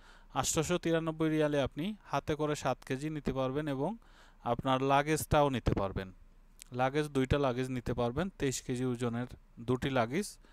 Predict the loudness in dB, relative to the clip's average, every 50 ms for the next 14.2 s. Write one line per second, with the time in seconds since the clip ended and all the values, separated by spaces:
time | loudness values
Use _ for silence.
0 | -20 -20 -20 -20 -20 -20 -18 -10 -8 -6 -4 -2 0 0 0 -2 -2 -4 -6 -6
1 | -8 -10 -6 0 2 2 4 4 4 2 2 -2 -2 0 2 2 2 2 2 2
2 | 0 -2 0 0 0 0 0 0 0 0 0 0 0 0 -2 -4 -4 -4 -4 -6
3 | -4 -4 -2 0 2 2 2 0 0 -2 -2 0 0 0 0 0 -2 -4 -4 -4
4 | -2 0 0 0 0 -2 -4 -4 -2 -2 -2 -2 -2 -2 -2 0 2 2 4 2
5 | 2 -2 -4 -4 -4 -4 -2 -2 2 2 2 2 2 0 -4 -4 -6 -6 -6 -6
6 | -2 2 2 4 4 2 0 -2 -2 -4 -4 -2 -2 -6 -4 -4 -4 -4 -2 0
7 | 0 2 2 2 0 0 0 0 0 0 -2 -6 -16 -20 -20 -20 -20 -20 -20 -20
8 | -14 -6 -4 -2 0 0 0 -2 -2 -2 -4 0 0 2 4 6 6 6 4 2
9 | -2 -4 -2 -2 0 0 0 -2 -4 0 2 2 2 2 0 0 0 0 -2 -4
10 | -8 -10 -14 -18 -20 -20 -20 -20 -20 -20 -20 -14 -2 2 4 4 4 4 2 2
11 | 2 4 6 6 6 4 2 0 2 2 2 2 2 2 2 4 4 4 4 4
12 | 2 2 4 4 2 0 -4 -10 -18 -12 -6 -4 -2 -2 -2 0 -2 -2 -2 0
13 | -2 -2 2 4 4 4 4 2 0 0 0 0 -2 -2 -2 -2 -2 0 0 0
14 | 0 -2 -4